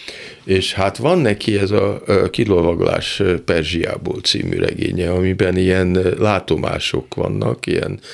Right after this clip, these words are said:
delirium tremens látomások vannak benne, és hát, ö, ki is elemezték a kritikusok, hogy milyen nagyszerűek, milyen hitelesek. Ez mind létező képnek a leírása.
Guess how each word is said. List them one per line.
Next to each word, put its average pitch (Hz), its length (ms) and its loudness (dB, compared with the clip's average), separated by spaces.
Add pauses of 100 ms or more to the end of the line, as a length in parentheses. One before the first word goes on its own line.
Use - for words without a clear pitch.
(160)
delirium 90 800 0
tremens 82 600 -2
látomások - 1040 -4 (280)
vannak 80 460 -4
benne, 92 340 0
és 85 220 -2
hát, - 300 -6
ö, 87 100 2 (360)
ki 113 180 2
is 95 120 2
elemezték 82 640 0
a 76 80 -6
kritikusok, - 680 -8
hogy - 180 -6
milyen 82 260 -6
nagyszerűek, - 680 -4
milyen - 280 -8
hitelesek. - 580 -2 (600)
Ez 107 220 0
mind 156 540 2 (320)
létező 101 800 2 (100)
képnek 73 880 -2 (840)
a 80 140 -2
leírása. - 1000 -4